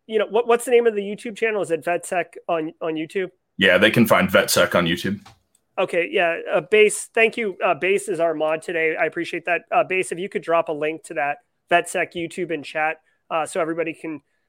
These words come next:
Speaker 1: subscribe to it and be made aware so they can get the, the content after the conference. Now, um, continuing to drill into the conference a little bit,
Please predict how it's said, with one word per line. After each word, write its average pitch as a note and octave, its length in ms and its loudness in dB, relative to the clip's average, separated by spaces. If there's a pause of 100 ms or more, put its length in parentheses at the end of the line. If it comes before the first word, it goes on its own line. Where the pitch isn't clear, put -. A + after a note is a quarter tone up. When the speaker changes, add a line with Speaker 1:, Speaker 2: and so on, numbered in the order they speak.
Speaker 1:
subscribe G3 600 2
to G3 180 0
it F3+ 60 -2
and D#3+ 120 -4
be F3 100 -4
made E3+ 220 0
aware D#3+ 260 0
so D#3+ 160 -10
they D3+ 100 -4
can D3+ 160 -12
get D3 200 -8
the, C#3 260 -2
the D#3 80 -6
content D3+ 480 -8
after D3 260 -8
the C#3+ 80 -16
conference. D3+ 580 -8 (440)
Now, G3+ 380 4
um, F3 380 4 (100)
continuing D#4 480 -2
to D#3 140 -6 (120)
drill G3+ 380 -2
into F#3 180 -4
the D#3 80 -6
conference G#3 540 -4
a F3+ 40 -8
little D#3+ 200 -2
bit, D#3 260 -4